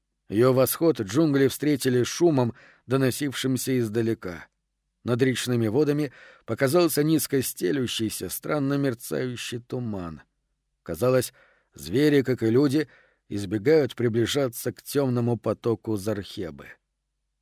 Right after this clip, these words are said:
Луна поднялась ещё выше, осветив своим слабым сиянием людей, корабль и гладь реки. Вёсла в руках гребцов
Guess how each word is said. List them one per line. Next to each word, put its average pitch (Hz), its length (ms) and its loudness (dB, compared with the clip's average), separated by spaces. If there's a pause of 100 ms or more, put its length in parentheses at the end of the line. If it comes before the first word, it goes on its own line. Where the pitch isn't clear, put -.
(140)
Луна 147 400 4
поднялась 156 560 2
ещё 127 600 -2
выше, 110 460 -4 (360)
осветив 117 520 -2
своим 123 260 0
слабым 127 420 2
сиянием 123 580 2
людей, 110 520 0
корабль 120 600 0 (300)
и 104 120 -2
гладь 123 380 2
реки. 107 400 -4 (580)
Вёсла 135 400 2
в 120 40 2
руках 127 340 4
гребцов 117 480 0